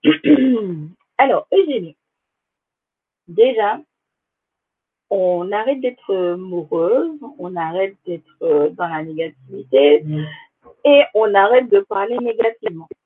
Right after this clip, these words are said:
Speaker 1: Alors, ça aussi, c'est un très gros problème que nous avons. Moi, la première, euh, notre langage, notre façon de parler est très important.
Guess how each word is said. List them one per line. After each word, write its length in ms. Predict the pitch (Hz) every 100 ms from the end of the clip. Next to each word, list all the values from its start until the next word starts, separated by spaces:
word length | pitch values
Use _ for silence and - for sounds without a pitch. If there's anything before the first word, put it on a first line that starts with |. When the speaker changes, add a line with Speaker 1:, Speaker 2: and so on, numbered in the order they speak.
| _
Speaker 1:
Alors, 200 | - - - _ - 254 _ _ _ _ _ _ -
ça 160 | - -
aussi, 520 | 294 - 233 262 294 _ _ -
c'est 140 | 170 175
un 160 | 175 _ _
très 200 | 240 247
gros 180 | 226 226
problème 420 | 220 202 175 185
que 100 | -
nous 240 | 180 190
avons. 440 | 180 165 185 302 - -
Moi, 200 | 202 226
la 120 | 233
première, 440 | 226 240 226 170 147 _ _ _ _ _ _ _ _ _ _ - 208
euh, 840 | 202 190 185 185 190 185 185 151 _ _ _ _ _ _ _ _ _ -
notre 260 | 220 247
langage, 520 | 220 185 175 160 - - _ _ _ _ _ _ _ _ _ _ _ _ _ _ -
notre 260 | 185 214 -
façon 420 | 415 175 - 208
de 260 | 185 185 - -
parler 420 | 170 156 170 - _ _ _ _ _ _ _ _ _ _ -
est 280 | 190 190 -
très 280 | - 202 196
important. 680 | 190 196 180 160 - 151